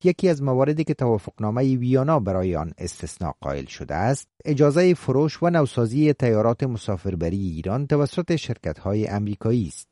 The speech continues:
بعد از انقلاب اسلامی، با آنکه اکثر تیارات ایرانی ساخت شرکت آمریکایی بوئینگ بود، ایران نمی‌توانست پرزجاج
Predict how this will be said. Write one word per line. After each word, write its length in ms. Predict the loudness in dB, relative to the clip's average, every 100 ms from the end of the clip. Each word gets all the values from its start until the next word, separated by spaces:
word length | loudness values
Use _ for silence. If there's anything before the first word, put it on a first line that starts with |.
| _
بعد 240 | 0 2 2
از 140 | -2 -6
انقلاب 460 | -8 -4 -2 -2
اسلامی، 560 | -4 -6 -6 -4 -2 0
با 180 | 2 2
آنکه 360 | 2 0 -2
اکثر 340 | -2 -2 -4 -2
تیارات 460 | 0 0 0 -2
ایرانی 420 | -4 -4 -4 -4 -8
ساخت 420 | -2 -2 -2 -8
شرکت 400 | -8 -8 -6 -2
آمریکایی 680 | -2 -4 -4 -4 -4 -4 -6
بوئینگ 460 | -4 -6 -6 -6
بود، 240 | -4 -4 -6 -4
ایران 380 | 0 2 0
نمی‌توانست 680 | -2 -2 -4 -4 -6 -8 -10 -12
پرزجاج 500 | -12 -10 -6 -4